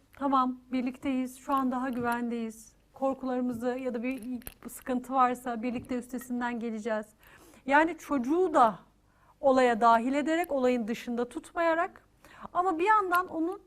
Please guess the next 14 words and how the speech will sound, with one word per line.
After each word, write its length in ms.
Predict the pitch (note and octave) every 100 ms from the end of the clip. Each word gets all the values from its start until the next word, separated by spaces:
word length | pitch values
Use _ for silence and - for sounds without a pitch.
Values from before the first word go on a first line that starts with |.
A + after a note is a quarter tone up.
| _ _ C4+
bu 100 | C#4
parasempatik 720 | D4+ D#4 D#4 D#4+ D4 E4 D#4+
sinir 260 | - E4
sistemini 580 | E4 C#4 - D4+ D#4 D#4+
destekleyerek 760 | D4 C#4+ C#4 C4 C4 A#3 G3 C#4
ve 120 | D4
kendimizi. 680 | - B3 A#3+ A3+ G3+ F#3+ G3 _ _ - - -
Çocuklar 500 | - D#4+ E4+ F4+ E4
bu 80 | E4
dönemde 400 | F4+ D#4+ D4+ D#4+
çok 200 | - E4+
fazla 320 | - C#4+ B3+
oyun 220 | C4+ B3+
oynamalılar. 640 | A3+ G3+ G3 G3 G#3+ -